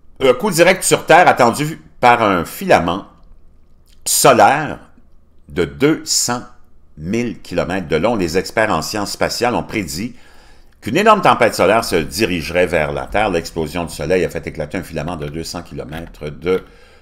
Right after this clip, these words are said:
long. Donc, on craint qu'une tempête, euh, solaire émise par un filament de deux cents kilomètres de long ne frappe directement la Terre.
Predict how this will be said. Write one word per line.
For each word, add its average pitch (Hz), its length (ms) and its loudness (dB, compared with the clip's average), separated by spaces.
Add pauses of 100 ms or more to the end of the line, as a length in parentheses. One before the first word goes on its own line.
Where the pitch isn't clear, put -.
(100)
long. 104 400 2 (1800)
Donc, 98 480 -2 (400)
on 92 140 -2
craint 127 380 -2 (100)
qu'une 82 220 -4
tempête, 87 540 -2
euh, 71 200 -4
solaire 92 400 4
émise 104 480 -2
par 82 160 -2
un 78 140 -2
filament 90 580 -2 (400)
de 67 80 -10
deux 127 220 -4
cents 117 180 -4
kilomètres 87 380 -2
de 78 60 0
long 107 220 0
ne 85 100 -2
frappe - 320 -6
directement 80 500 -2
la 69 180 -8
Terre. 95 680 -2